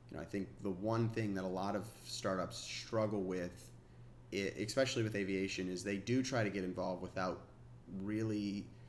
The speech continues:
when Uber came onto the scene, when Airbnb came onto the scene,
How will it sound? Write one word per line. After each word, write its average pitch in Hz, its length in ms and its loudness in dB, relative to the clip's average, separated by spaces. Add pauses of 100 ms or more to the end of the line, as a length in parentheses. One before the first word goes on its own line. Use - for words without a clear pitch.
(840)
when 127 280 6
Uber 160 240 8
came 143 280 4
onto 123 180 6
the 113 80 0
scene, 120 380 4
when 104 100 4
Airbnb 117 640 6
came 107 200 2
onto 101 200 2
the 95 100 -2
scene, 101 560 0